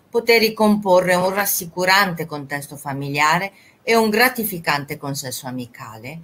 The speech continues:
riconoscibile in quel cenacolo di medici, notai, poeti e filosofi,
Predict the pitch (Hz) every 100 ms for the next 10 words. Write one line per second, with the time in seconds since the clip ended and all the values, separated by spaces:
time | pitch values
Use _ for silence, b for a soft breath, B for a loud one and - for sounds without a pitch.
0 | b b b b - 170 208 226 226 233
1 | 247 196 185 180 170 180 170 185 170 165
2 | 160 160 180 185 175 151 151 151 151 165
3 | 165 180 170 143 - 135 139 147 - 135
4 | 135 139 139 127 - 170 143 139 160 160
5 | 185